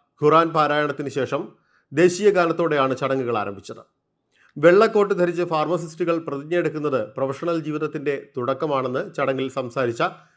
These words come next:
ഫാർമസി ഡീൻ കോളേജ് പ്രൊഫസർ ഖാലിദ് അൽ ബലൂഷി പറഞ്ഞു. വിദ്യാർത്ഥികളെ അഭിനന്ദിക്കുകയും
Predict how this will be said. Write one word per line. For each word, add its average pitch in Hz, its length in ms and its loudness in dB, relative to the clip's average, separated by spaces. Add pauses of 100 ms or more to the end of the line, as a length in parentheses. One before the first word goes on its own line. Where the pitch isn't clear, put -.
(220)
ഫാർമസി 175 560 0 (100)
ഡീൻ 156 340 -2 (380)
കോളേജ് 151 380 2
പ്രൊഫസർ 139 460 -2 (920)
ഖാലിദ് 180 420 4 (200)
അൽ 156 120 2
ബലൂഷി 156 340 -2
പറഞ്ഞു. - 340 -10 (280)
വിദ്യാർത്ഥികളെ 147 520 0
അഭിനന്ദിക്കുകയും 143 840 -4